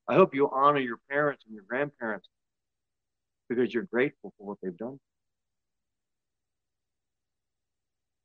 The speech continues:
If he can uphold things, if he can uphold things by the word of his power,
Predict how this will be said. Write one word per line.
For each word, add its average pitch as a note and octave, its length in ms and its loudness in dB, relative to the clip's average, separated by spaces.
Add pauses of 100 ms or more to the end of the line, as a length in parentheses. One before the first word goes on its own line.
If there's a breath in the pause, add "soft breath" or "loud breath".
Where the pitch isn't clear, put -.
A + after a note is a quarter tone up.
(1080)
If - 80 -8
he C#3+ 80 0
can B2+ 140 2
uphold B2+ 420 0
things, A#2 340 -4
if - 100 -20
he D3 80 -10
can C3+ 140 -4
uphold B2+ 440 -4
things A2 260 -6
by G2 120 -2
the F2 120 -4
word G#2+ 200 -2
of F#2+ 80 -12
his - 120 -20 (100)
power, G#2 240 -10